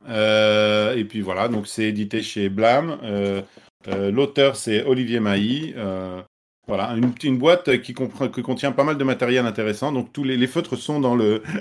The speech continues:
<laughs> sont dans la boîte, donc vous avez pas, vous pouvez pas vous tromper. <laughs> Vous pouvez pas. Et, euh, et, euh, et voilà, il y a deux extensions qui sont sorties. Euh... voilà, Imagicien.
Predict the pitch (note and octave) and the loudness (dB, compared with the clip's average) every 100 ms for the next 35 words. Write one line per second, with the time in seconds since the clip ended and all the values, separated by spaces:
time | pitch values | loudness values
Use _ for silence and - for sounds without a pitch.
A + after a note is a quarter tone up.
0 | - F#3 - D3+ C3+ A#2+ B2+ C3+ A2+ G#2+ | -2 -2 0 2 4 6 6 4 2 0
1 | A2 A2 A#2+ B2 B2 C#3 C3 D#3+ D3 C#3+ | 0 2 2 0 -2 2 4 4 4 0
2 | C#3 C3+ D#3 - - - - - C#3+ F3+ | 4 4 2 -4 -6 -4 -2 -2 -2 -4
3 | G3 C3+ C3 B2+ C#3 B2+ A#2 - - _ | -6 0 2 4 4 4 0 -6 -20 _
4 | - - A2+ A2 G#2+ G#2+ G#2+ A2+ B2 A2 | -12 -6 -2 2 4 4 2 0 -4 0
5 | G#2+ G#2 G#2 G#2 G2+ G2 G2+ A#2+ G#2 F#2+ | 0 0 0 0 0 -2 -2 -4 -4 -2
6 | G#2 G#2+ C3 A#2 A#2+ B2+ A#2 A2 - F#2 | -2 -2 -2 -4 -4 -6 -6 -8 -4 -6
7 | - F2+ G#2 F2 D#2 - - _ _ _ | -6 -6 -6 -6 -10 -14 -18 _ _ _
8 | _ _ _ _ _ _ F#2+ F2+ - A#2+ | _ _ _ _ _ _ -2 -2 0 2
9 | A#2+ G#2 - F2 | 2 -2 -12 -14